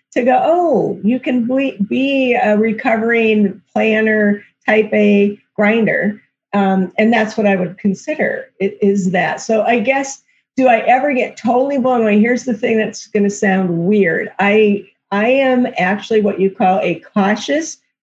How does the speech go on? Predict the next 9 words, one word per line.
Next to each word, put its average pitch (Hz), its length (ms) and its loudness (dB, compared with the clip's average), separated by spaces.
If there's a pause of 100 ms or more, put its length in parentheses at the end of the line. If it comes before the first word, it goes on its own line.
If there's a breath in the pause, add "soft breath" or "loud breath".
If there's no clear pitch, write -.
risk 233 400 0 (140)
taker. - 580 -2 (640 soft breath)
You 208 100 0
know, 208 80 4
I 220 140 2
left 240 360 0
my 208 160 0
corporate 208 500 -2
job. 185 480 0